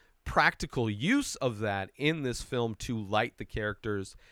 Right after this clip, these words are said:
and for the characters to be in charge of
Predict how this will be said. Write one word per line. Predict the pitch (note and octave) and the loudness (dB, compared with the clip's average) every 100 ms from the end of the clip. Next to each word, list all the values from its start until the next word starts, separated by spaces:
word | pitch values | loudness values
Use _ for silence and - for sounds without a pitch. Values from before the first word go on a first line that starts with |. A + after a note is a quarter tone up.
| - - | -20 -4
and | B2 B2 | 2 2
for | - C#3 | 2 2
the | B2+ | 2
characters | A2+ - C#3+ F3+ F3 - C3+ A#2+ - | 0 0 2 4 2 0 0 0 -2
to | - B2 | -6 -6
be | A2 A#2 A2+ A2 | -4 0 0 0
in | G2 G#2 | -2 -4
charge | - A2+ A2+ A2 G2+ | -2 0 2 2 -2
of | - G#2 G#2 F#2 | -4 -2 -2 -4